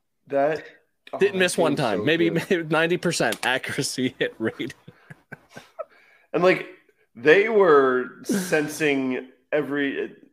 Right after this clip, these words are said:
Speaker 1: every direction that, uh, the T six was going. They did not
Speaker 2: Hundred percent.
Speaker 1: Sen-, they were, uh, sensing the intention. There we go. Not the
Speaker 2: Yeah.
Speaker 1: direction.
Speaker 2: Sensing, yes. Night Sister witchcraft,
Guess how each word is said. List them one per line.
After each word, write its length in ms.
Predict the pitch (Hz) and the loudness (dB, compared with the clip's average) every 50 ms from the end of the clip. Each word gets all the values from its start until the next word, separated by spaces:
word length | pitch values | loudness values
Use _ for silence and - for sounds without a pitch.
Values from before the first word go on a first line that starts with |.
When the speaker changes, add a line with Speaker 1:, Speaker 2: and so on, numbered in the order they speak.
| _ - | _ -4
Speaker 1:
every 340 | 143 139 127 135 139 131 127 | -4 -4 -2 -2 -4 -4 -4
direction 800 | 117 127 131 127 127 139 147 143 - - 156 143 127 120 120 117 | -4 -4 -4 -2 -2 -2 -2 -4 -6 -4 -4 -4 -4 -4 -4 -2
that, 260 | 120 117 117 117 113 120 | -2 0 0 -2 -2 -4
uh, 500 | 117 120 120 120 117 117 113 113 110 104 | -4 -2 -2 0 0 -2 -2 -4 -6 -8
the 80 | 101 123 | -10 -14
T 220 | 123 - 160 156 | -14 -10 -10 -10
six 320 | 139 - - 160 160 160 - | -10 -8 -8 -8 -8 -8 -8
was 160 | 151 127 104 | -12 -10 -6
going. 500 | - 135 139 165 185 165 135 117 107 101 | -4 -2 0 0 0 0 -2 -4 -6 -6
They 220 | 107 120 147 170 165 | -6 -4 -4 -4 -6
did 400 | 139 110 127 127 120 110 98 104 | -8 -6 -6 -6 -6 -6 -10 -12
not 320 | 120 123 123 123 120 - | -8 -6 -4 -4 -4 -2
Speaker 2:
Hundred 180 | - 190 170 147 | -2 -2 -2 -2
percent. 280 | 123 123 113 - 104 - - _ _ _ _ _ _ _ _ _ _ _ _ _ _ _ _ _ _ _ _ _ _ _ _ _ _ _ _ _ _ _ _ _ - - | -4 -4 -4 -4 -6 -14 -20 _ _ _ _ _ _ _ _ _ _ _ _ _ _ _ _ _ _ _ _ _ _ _ _ _ _ _ _ _ _ _ _ _ -20 -20
Speaker 1:
Sen-, 360 | - - - 170 156 156 151 | -16 -8 -4 -4 -4 -4 -2
they 120 | 165 170 | -4 -4
were, 100 | 175 165 | -2 -2
uh, 60 | 123 151 | -4 -4
sensing 480 | 151 - 175 160 160 160 175 160 151 | -4 -4 -6 -6 -6 -4 -6 -6 -4
the 120 | 139 139 139 | -4 -2 -4
intention. 580 | 135 127 127 131 127 120 - - 110 104 87 | -4 -4 -4 -6 -8 -8 -8 -10 -14 -14 -12
There 180 | 95 110 110 104 | -10 -10 -8 -8
we 120 | 104 101 | -10 -10
go. 280 | - 101 95 95 98 101 110 | -12 -12 -12 -12 -12 -12 -12
Not 180 | 110 113 - | -12 -12 -12
the 140 | - - - | -12 -8 -6
Speaker 2:
Yeah. 100 | - 110 | -6 -6
Speaker 1:
direction. 360 | 101 107 - - - 87 98 | -6 -10 -14 -20 -20 -20 -18
Speaker 2:
Sensing, 540 | - - - 123 113 110 - 110 101 95 95 | -12 -6 -4 -4 -4 -2 -2 -4 -4 -2 -2
yes. 260 | 101 98 85 85 - | -2 -4 -4 -4 -4
Night 240 | - 131 147 180 170 | -2 -2 -2 -2 -2
Sister 600 | - - 175 160 - - 170 147 143 143 139 135 - | -2 -2 -2 -2 -2 -2 -2 0 0 0 -2 -2 -2
witchcraft, 920 | - 120 127 139 139 - - - - - 123 107 90 90 - - - - | -2 -2 -2 -2 -2 -4 -8 -8 -4 -2 -2 -2 -2 -4 -8 -12 -14 -12